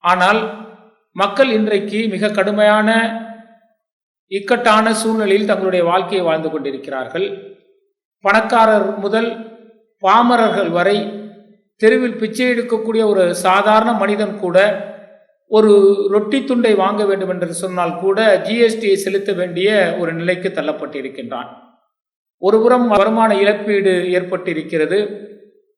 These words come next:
மறுபுறம் ஜி எஸ் டி என்கின்ற வரியின் காரணமாக வாங்கக்கூடிய அத்தியாவசிய பொருட்களின் விலை கடுமையாக உயர்ந்திருக்கிறது, மறுபுறம் தனிநபர்களுடைய வருமானம் குறைந்திருக்கிறது. இப்படிப்பட்ட ஒரு தருணத்தில்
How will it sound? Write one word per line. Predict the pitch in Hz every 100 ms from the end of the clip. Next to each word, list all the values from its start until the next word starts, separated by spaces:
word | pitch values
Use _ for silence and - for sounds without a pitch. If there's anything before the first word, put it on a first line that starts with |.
| _ 180
மறுபுறம் | 226 262 247 262 254
ஜி | 202 240
எஸ் | 254 247
டி | 247
என்கின்ற | 226 214 202 202 185
வரியின் | 180 220 240 233
காரணமாக | 214 196 196 190 190 185 208 185 160 - - - - -
வாங்கக்கூடிய | 180 226 240 233 226 214
அத்தியாவசிய | 180 170 214 220 214 214
பொருட்களின் | - 185 180 190 185 180
விலை | 175 202 196
கடுமையாக | 185 185 196 190 190 196
உயர்ந்திருக்கிறது, | 165 175 180 170 151 165 147 160 196 196 - - - _ _ _ _ _
மறுபுறம் | 190 247 247 254 254
தனிநபர்களுடைய | 214 226 247 240 226 220 208 202 196 180 160
வருமானம் | 185 220 220 214 208 175 - - - -
குறைந்திருக்கிறது. | - 214 240 220 180 - 165 160 202
இப்படிப்பட்ட | - 220 220 220 214 185
ஒரு | -
தருணத்தில் | 180 190 185 - 196